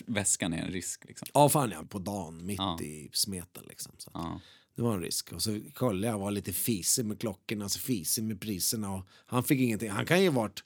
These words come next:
Speaker 2: skitarg och varit vaken i tre dagar. Och
Speaker 1: Hög på tjack och
Speaker 2: Ja, ja, men det kan vara precis vad som helst med det där. Men det,
Speaker 1: Ja.
Speaker 2: jag tänkte bara på att, ja, <laughs> ja, ja, kanske jag kan köpa en klocka, ja.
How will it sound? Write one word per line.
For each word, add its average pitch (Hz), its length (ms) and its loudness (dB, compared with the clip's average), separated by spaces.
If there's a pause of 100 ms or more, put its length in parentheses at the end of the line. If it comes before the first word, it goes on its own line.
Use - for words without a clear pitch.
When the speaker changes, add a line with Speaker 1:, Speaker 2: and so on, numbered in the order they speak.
Speaker 2:
skitarg 143 920 0
och 95 80 -4
varit 98 200 -4
vaken 104 360 -2
i 95 60 -4
tre 113 360 0
dagar. 110 440 0
Och 90 300 -6
Speaker 1:
Hög 110 360 0
på 107 80 -2
tjack - 340 2 (200)
och - 60 8
Speaker 2:
Ja, 151 260 10
ja, 151 180 10
men 165 220 8
det 160 60 8
kan 202 140 8
vara 196 100 10
precis 180 320 6
vad 143 280 8
som 143 160 4
helst 220 180 4
med 123 100 2
det 92 40 -4
där. 92 40 -6
Men 107 100 -2
det, 127 80 2
Speaker 1:
Ja. 85 120 0 (180)
Speaker 2:
jag - 140 0
tänkte 233 240 4
bara 104 160 4
på 92 120 -2
att, 90 80 0
ja, 123 320 2
<laughs> - 40 -
ja, 127 120 6 (460)
ja, 160 180 4 (240)
kanske 143 240 10
jag 127 240 10
kan - 100 4
köpa 185 300 6
en 147 140 2
klocka, 180 480 6
ja. - 240 10